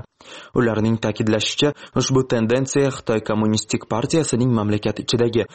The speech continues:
va chet eldagi obro'si o'rtasida tobora oshib borayotgan tafovutdan dalolat beradi. "Xitoy diplomatiyasida ichki siyosat har doim birinchi o'rinda turadi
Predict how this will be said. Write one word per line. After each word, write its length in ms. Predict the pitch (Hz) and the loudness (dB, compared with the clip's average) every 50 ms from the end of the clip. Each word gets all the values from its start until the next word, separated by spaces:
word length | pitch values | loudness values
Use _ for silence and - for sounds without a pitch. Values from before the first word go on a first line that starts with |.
| - - - | -14 -6 -2
va 120 | 127 123 120 | 0 0 2
chet 240 | - 147 151 - 185 | 2 0 2 2 2
eldagi 260 | 185 143 120 113 113 131 | 2 2 2 2 2 2
obro'si 400 | 123 113 110 110 113 113 - 120 | 2 2 0 0 0 0 0 0
o'rtasida 500 | 113 107 107 - 107 104 104 120 123 131 127 | 0 0 0 -2 -4 -4 -2 0 0 0 0
tobora 400 | - 113 107 107 110 110 107 104 104 | -2 -2 0 0 0 0 0 0 0
oshib 220 | - - 135 135 | 0 -2 0 0
borayotgan 560 | 151 165 147 117 107 104 - - 110 107 - - | 0 0 2 0 0 -2 -2 -4 -4 -2 -2 -4
tafovutdan 640 | 104 - 113 107 104 107 104 - - 110 104 107 | -4 -2 0 0 0 -2 -2 -2 -2 -2 0 0
dalolat 420 | 110 110 110 107 107 107 107 - | 0 0 0 0 0 0 -2 0
beradi. 340 | - 110 110 110 110 107 107 - - _ _ _ _ _ _ _ _ _ - | 0 0 0 0 0 -2 -4 -4 -8 _ _ _ _ _ _ _ _ _ -12
"Xitoy 280 | - - - 170 185 170 | -10 -2 0 0 2 2
diplomatiyasida 800 | 143 135 - 147 147 143 151 160 156 - 139 131 127 - 131 143 | 0 -2 0 0 0 2 0 -2 0 0 0 0 0 2 0 0
ichki 240 | 131 135 - - - | 0 0 -4 -6 -8
siyosat 540 | - - 120 113 107 107 - 143 156 156 - | -4 0 0 0 0 0 -2 -4 -4 -2 -2
har 160 | - 135 143 | -2 -2 0
doim 280 | 151 131 135 120 123 131 113 | 0 0 2 2 2 2 2
birinchi 300 | 113 110 107 104 - - | 0 0 0 0 0 0
o'rinda 320 | 110 110 110 110 107 113 110 | 0 2 2 0 0 0 -2
turadi 340 | - - 117 113 110 107 | -2 -2 -2 0 0 -2